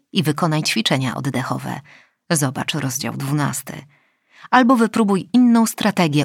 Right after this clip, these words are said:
uspokajającą z części trzeciej. Książka będzie na ciebie czekała, więc zawsze możesz do niej wrócić. Książka zawiera ostrzeżenia.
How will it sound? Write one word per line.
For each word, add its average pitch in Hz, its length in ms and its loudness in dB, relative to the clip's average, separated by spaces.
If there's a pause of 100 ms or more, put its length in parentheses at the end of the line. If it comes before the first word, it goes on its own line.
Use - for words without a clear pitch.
uspokajającą 139 1080 -2
z - 240 -6
części - 420 -2
trzeciej. - 640 -6 (840)
Książka 330 400 2
będzie 220 240 4
na 185 120 2
ciebie 165 240 2
czekała, 135 600 -4 (200)
więc 151 180 -2
zawsze 143 520 -4
możesz 139 340 -2
do 117 120 -6
niej 85 160 -4
wrócić. - 680 -10 (1500)
Książka 277 440 4
zawiera 135 380 0
ostrzeżenia. - 720 -4